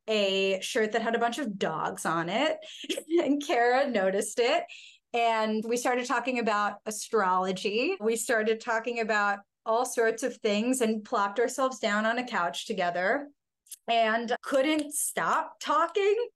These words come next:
<laughs> It was just like, I mean, the music had to happen at some point. And then I will, I will never forget the, the moment when, so in my professional life, I had just completed, I was given a coach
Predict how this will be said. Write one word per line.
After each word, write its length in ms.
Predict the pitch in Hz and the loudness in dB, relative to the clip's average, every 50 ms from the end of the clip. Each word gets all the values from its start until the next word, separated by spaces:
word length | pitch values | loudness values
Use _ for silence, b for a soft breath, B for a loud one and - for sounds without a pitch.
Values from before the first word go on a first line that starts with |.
| - | -4
<laughs> 40 | - - - - - - - - - - | -4 -4 -4 -6 -4 -2 -2 -2 0 0
It 220 | 403 381 - - | 0 2 2 2
was 120 | 427 392 - - | 2 0 0 0
just 220 | - 466 480 - - | -2 -2 -2 0 0
like, 240 | 320 311 302 - B B B B B B - | 0 0 -2 -4 B B B B B B 0
I 80 | 294 294 | 2 2
mean, 140 | 302 285 | 4 4
the 60 | 269 269 | 2 2
music 380 | 247 262 285 294 285 294 294 | 2 2 2 2 0 0 -2
had 200 | 302 269 254 - | 0 -2 -2 -2
to 60 | 240 | -2
happen 340 | 220 220 226 226 233 233 220 | -2 0 0 0 0 0 -2
at 180 | 208 196 196 - | -2 -2 -2 -2
some 260 | - 226 220 226 220 | -2 -2 -2 -2 -2
point. 400 | 240 220 202 196 190 190 190 B B B B B - | -2 0 0 0 0 -2 -2 B B B B B 0
And 140 | 247 254 277 | 2 2 2
then 100 | 294 330 | 4 2
I 120 | 330 359 | 2 2
will, 160 | 349 330 285 - | 2 0 0 2
I 100 | 254 277 | 2 2
will 160 | 285 277 247 240 | 2 2 2 2
never 260 | 226 226 220 233 226 | 0 0 0 -2 -2
forget 440 | 220 - 208 202 190 180 175 170 - - 185 | -2 -4 -4 -2 0 0 0 -2 -4 -8 -4
the, 360 | 180 196 180 175 175 170 185 185 | 0 2 4 4 4 2 0 -2
the 160 | 185 196 185 | -2 -2 0
moment 560 | 180 175 170 175 208 240 269 285 285 285 285 B B B B B B | 0 0 0 0 0 0 0 0 -2 -4 -6 B B B B B B
when, 580 | - 208 214 202 202 196 190 190 190 190 196 202 - _ _ _ _ _ _ _ | -4 -2 0 0 0 0 -2 -2 -4 -6 -6 -10 -14 _ _ _ _ _ _ _
so 440 | - - - 254 220 214 208 - - _ - | -10 -4 0 0 0 0 0 -4 -8 _ -2
in 140 | 233 220 220 | 0 0 2
my 160 | 214 202 202 | 2 0 -2
professional 800 | 196 - - 214 214 - - 254 247 277 - - 277 254 240 220 | -2 -2 -4 -6 -6 -4 -4 -2 -2 -2 -4 -4 -2 -2 0 0
life, 360 | 202 190 180 180 185 185 185 - _ - | 0 0 0 0 0 -2 -4 -8 _ -4
I 160 | 202 202 202 | -2 -2 0
had 280 | 208 208 208 233 220 208 | 0 0 0 0 0 0
just 300 | 208 214 196 202 - - | 0 -2 -2 -4 -6 -10
completed, 920 | - 226 202 196 - - - 202 202 196 202 190 185 180 180 175 175 180 b b b b b b b _ - | -10 -10 -10 -10 -12 -10 -6 -4 -4 0 0 0 0 2 2 0 0 -2 b b b b b b b _ -6
I 180 | 196 196 202 | -2 -2 0
was 380 | 196 196 202 190 185 185 - - - 185 - - | 0 2 2 0 0 -2 -6 -12 -16 -18 -8 -4
given 320 | 220 208 196 214 208 196 | -2 -2 0 0 -2 -2
a 140 | 185 185 - | -4 -6 -8
coach 580 | - - 196 180 175 170 165 156 - - - | -6 -4 0 0 0 0 -2 -4 -6 -6 -6